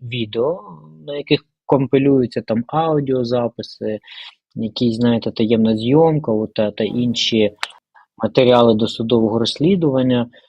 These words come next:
А, робляться гарні інфографіки, з яких, в принципі, все зрозуміло. Тобто, от, е, інфографіку ви тільки що продемонстрували, вона нічим не гірша, ніж там журналісти, розслідувачі роблять інфографіки. Мені подобається. Єдине, що мені, як, е,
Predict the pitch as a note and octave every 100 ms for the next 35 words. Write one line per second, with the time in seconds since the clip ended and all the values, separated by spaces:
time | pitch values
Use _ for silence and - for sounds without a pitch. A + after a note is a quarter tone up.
0 | - - - A2+ A2+ A2+ F#3+ G3 D3+ D3
1 | A#2+ F3+ E3 C#3 - B2+ B2 D#3 F3+ C#3
2 | - - B2 B2 B2 _ C3+ C3+ A#2+ A2+
3 | - B2 A2+ A2+ A2+ A2+ E3 C#3+ G#2 G2+
4 | - G#2+ - G#2+ G#2+ G#2+ - A2 A#2+ -
5 | - G#2+ G#2+ A2+ - A2 A2+ G#2 G#2 -
6 | A#2 A2 A2 - A2+ D3 F3 A2 B2+ B2+
7 | A#2 - A#2+ A2+ A2+ D3+ - G#2 G#2 -
8 | G2+ G2 G#2 G#2 G2+ G2 B2 - B2 A#2+
9 | - A#2 A2+ G#2+ - G#2+ G#2 G#2 _ _
10 | G#2+ G#2 G#2 - B2+ F#3+ A#3+ - B2+ G#2+
11 | G2 G2 - _ - - _ C#3 F3+ G#3+
12 | D3+ E3 D#3+ E3 D3 B2+ - -